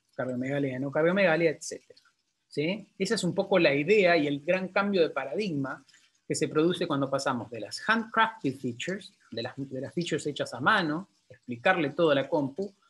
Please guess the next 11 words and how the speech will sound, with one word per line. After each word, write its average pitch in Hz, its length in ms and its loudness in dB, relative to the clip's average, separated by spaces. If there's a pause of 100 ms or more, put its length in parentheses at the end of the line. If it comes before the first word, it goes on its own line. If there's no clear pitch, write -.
(280)
a 202 340 4 (340)
modelos 170 560 4 (260)
que 151 80 0
aprenden 139 520 0
estas - 240 -16
características. - 540 -20 (2000)
Y 160 120 2
la 165 100 4
gran 262 260 6
pregunta 160 800 4 (140)
es, - 420 -4